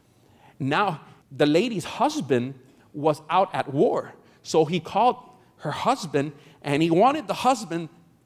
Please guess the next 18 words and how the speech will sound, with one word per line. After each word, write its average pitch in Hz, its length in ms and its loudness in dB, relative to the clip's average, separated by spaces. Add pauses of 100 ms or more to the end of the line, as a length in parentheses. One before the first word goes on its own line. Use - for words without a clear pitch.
to 156 100 -2
sleep 247 440 0
with 240 120 0
his 175 120 0
wife 208 340 2 (400)
to 262 100 -2
cover 202 420 0
up 226 220 0
that 160 160 -2
it 170 100 2
was 170 240 -2
his 330 220 2
baby. 127 340 -2 (1300)
But 175 160 2
the 160 60 0
guy 170 220 0
said, 160 200 0
"No, 156 600 0